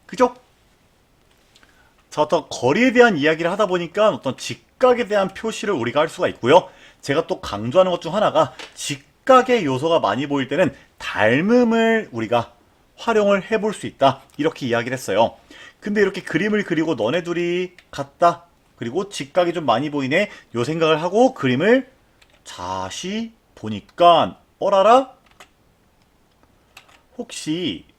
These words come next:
요 친구랑 요 친구가 닮음이네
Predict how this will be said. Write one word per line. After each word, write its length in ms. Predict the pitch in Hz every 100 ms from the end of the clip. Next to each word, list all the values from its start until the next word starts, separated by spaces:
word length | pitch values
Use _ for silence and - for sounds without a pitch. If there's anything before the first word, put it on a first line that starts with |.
| _ _ _ _ _ -
요 180 | 113 165 -
친구랑 880 | - 220 214 180 110 101 120 87 69 _ _ _ _ _ _ _ _ _ _ _ _ _ _ _ _
요 240 | 110 127 -
친구가 800 | - 175 147 151 208 240 - - _ _ _ _ _ _ -
닮음이네 840 | - 95 107 160 214 190 185 -